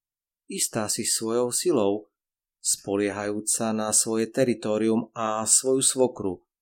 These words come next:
neobávajúca ničoho. To bolo len chucpe peknej baby, nič extra. Profesor Solanka zastal a obratil sa k posedávajúcej bohyni prahov,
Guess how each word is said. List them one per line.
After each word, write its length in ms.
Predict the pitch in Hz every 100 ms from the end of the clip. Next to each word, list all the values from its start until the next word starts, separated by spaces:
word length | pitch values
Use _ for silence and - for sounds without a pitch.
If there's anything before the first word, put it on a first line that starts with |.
| _ _ _ _ _ -
neobávajúca 880 | 139 190 104 98 98 101 107 - 120
ničoho. 560 | 120 107 98 90 87 _ _ _ _ _ _ _ _ _ _ _ _ _ _
To 280 | 120 110 107
bolo 480 | 110 131 147 147 143
len 400 | 135 135 135 135 _ _ _
chucpe 720 | - 202 - - 107 110 - _ _ _ _ _ _ _ _
peknej 400 | 110 - 110 110
baby, 400 | 110 110 90 85 _ _ 127
nič 240 | 123 127
extra. 480 | 117 - - 92 - _ _ _ _ _ _ _ _ _
Profesor 400 | 151 165 165 156
Solanka 880 | 143 - 139 127 123 131 127 127 127 -
zastal 800 | 104 107 107 - 127 127 139 -
a 240 | 113 104 -
obratil 480 | 131 143 143 - 143
sa 240 | - 151
k 20 | -
posedávajúcej 960 | 107 - 110 110 110 113 113 - 120 104
bohyni 400 | 107 113 117 113
prahov, 560 | 123 127 117 117 120